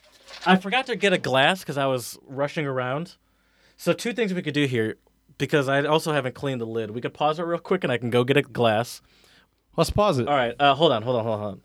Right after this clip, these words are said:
Speaker 1: on. Um, sorry, my
Speaker 2: All
Speaker 1: hands
Speaker 2: right.
Speaker 1: are wet. All right, let's pause it. And that's what we call a teaser on the business there, folks. I mean, granted, for you guys, it was less than a millisecond, but, uh, <laughs> for us, it was a harrowing couple minutes of peeing, getting a glass,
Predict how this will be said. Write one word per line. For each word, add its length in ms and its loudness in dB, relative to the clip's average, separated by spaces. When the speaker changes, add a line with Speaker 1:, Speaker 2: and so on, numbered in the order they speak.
Speaker 1:
on. 500 6
Um, 120 -14
sorry, 200 0
my 100 -4
Speaker 2:
All 60 0
Speaker 1:
hands 120 -2
Speaker 2:
right. 60 -4
Speaker 1:
are 40 -4
wet. 200 -6
All 60 4
right, 120 2
let's 160 0
pause 260 2
it. 120 -14
And 100 -6
that's 120 2
what 100 -4
we 80 2
call 200 0
a 40 -4
teaser 360 -2
on 80 -2
the 80 -6
business 340 -2
there, 220 0
folks. 340 -6
I 80 0
mean, 160 2
granted, 460 2
for 160 -4
you 180 2
guys, 260 2
it 60 0
was 260 -2
less 260 2
than 120 -4
a 160 -4
millisecond, 640 0
but, 180 0
uh, 300 2
<laughs> 460 -20
for 160 -2
us, 200 0
it 60 2
was 200 2
a 160 2
harrowing 680 0
couple 280 2
minutes 420 0
of 260 -2
peeing, 480 4
getting 260 2
a 60 0
glass, 640 -4